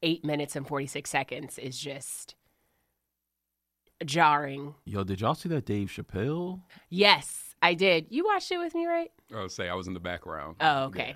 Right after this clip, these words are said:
Speaker 3: Yeah.
Speaker 1: <laughs>
Speaker 2: He has some really not nice things to say about Candace Owens.
Speaker 1: Um, <clears throat> I'm gonna
Speaker 3: Owens deserve nice things.
Speaker 1: I, I'm gonna go with, uh, <laughs>
Speaker 2: You're not gonna stand up for your soror here?
Speaker 1: Who? She is not a,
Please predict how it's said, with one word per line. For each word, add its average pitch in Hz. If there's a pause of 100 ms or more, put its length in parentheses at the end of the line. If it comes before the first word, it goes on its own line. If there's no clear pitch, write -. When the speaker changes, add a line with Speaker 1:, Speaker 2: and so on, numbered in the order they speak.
(120)
Speaker 3:
Yeah. 311
Speaker 1:
<laughs> 339 (600)
Speaker 2:
He 113
has 160
some 98
really 101 (120)
not 101
nice 98
things 104
to -
say -
about 92
Candace 98
Owens. 107
Speaker 1:
Um, 170 (140)
<clears throat> -
I'm 175
gonna 175 (140)
Speaker 3:
Owens 107
deserve 87
nice 87
things. 87
Speaker 1:
I, 160 (260)
I'm 202
gonna 190
go 170
with, 160
uh, 143 (260)
<laughs> -
Speaker 2:
You're 120
not 131
gonna 131
stand 139
up 127
for 139
your 135
soror 175
here? 247 (200)
Speaker 1:
Who? 539 (400)
She -
is 554
not 415
a, 427